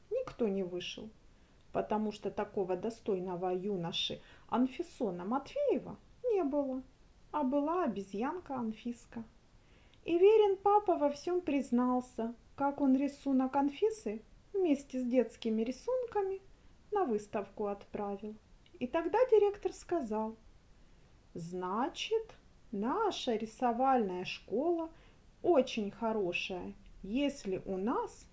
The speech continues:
даже обезьянки рисуют не хуже, чем зарубежные школьники. И давайте нашей Анфисе похлопаем и хрустальную вазу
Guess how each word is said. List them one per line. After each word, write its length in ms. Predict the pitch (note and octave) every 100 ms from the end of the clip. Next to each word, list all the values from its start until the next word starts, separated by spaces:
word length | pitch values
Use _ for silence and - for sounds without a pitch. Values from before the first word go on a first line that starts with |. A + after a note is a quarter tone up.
| - -
даже 400 | G#3 D#4+ C4+ C#4+
обезьянки 920 | C4 A#3+ B3+ - F3+ G#3+ G#3+ G#3 -
рисуют 640 | F#3 G3 - - F#3 E3+ - - - - - -
не 160 | G#3
хуже, 520 | G3 - F4+ A4+ C4
чем 300 | B3+ - G3
зарубежные 880 | F3 F#3+ F3+ E3 G#3 D4 A3+ G3+ G3+
школьники. 920 | - - F3 F3+ F3 E3+ E3+ - G3 - - - - - - -
И 140 | F4+
давайте 760 | B3 G3+ G3 C4 A4 F4+ - G#3+
нашей 520 | A3+ B3+ A#3+ F3+ E3
Анфисе 640 | F3+ F#3+ - F#4+ F#4 - C#4+
похлопаем 920 | - A3+ - F#3+ A3 A3 G3 F#3 G3 - - - -
и 120 | G4
хрустальную 1000 | - A3 - - A3 G#3+ G3 F3+ F3 F3
вазу 500 | E4 A4+ G4+ E4+